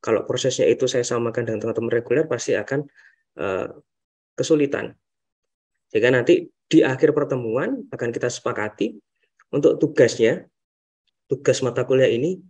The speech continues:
apakah akan dikerjakan satu dua paragraf panjang atau satu dua kalimat saja. Intinya adalah bagaimana kita mempersuasif orang untuk mau,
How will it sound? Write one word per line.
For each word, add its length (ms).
apakah 400
akan 320
dikerjakan 880
satu 480
dua 160
paragraf 560
panjang 560
atau 400
satu 240
dua 240
kalimat 320
saja. 320
Intinya 480
adalah 240
bagaimana 400
kita 320
mempersuasif 560
orang 400
untuk 280
mau, 480